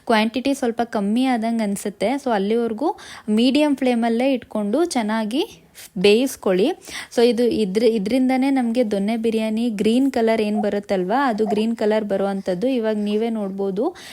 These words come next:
ನಮ್ಗೆ ಸೊಪ್ಪಿಂದು ಕ್ವಾಂಟಿಟಿ ಕಮ್ಮಿ ಆಗಿದೆ. So ಇದನ್ನು ಸಹ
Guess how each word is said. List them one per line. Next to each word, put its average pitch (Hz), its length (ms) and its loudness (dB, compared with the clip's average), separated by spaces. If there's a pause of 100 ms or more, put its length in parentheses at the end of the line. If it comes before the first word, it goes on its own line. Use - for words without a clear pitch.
(140)
ನಮ್ಗೆ 220 240 2
ಸೊಪ್ಪಿಂದು 240 500 -2
ಕ್ವಾಂಟಿಟಿ 220 520 -4
ಕಮ್ಮಿ 208 320 -4
ಆಗಿದೆ. 196 380 -4
So 254 340 -2
ಇದನ್ನು 220 400 -2
ಸಹ 214 260 -4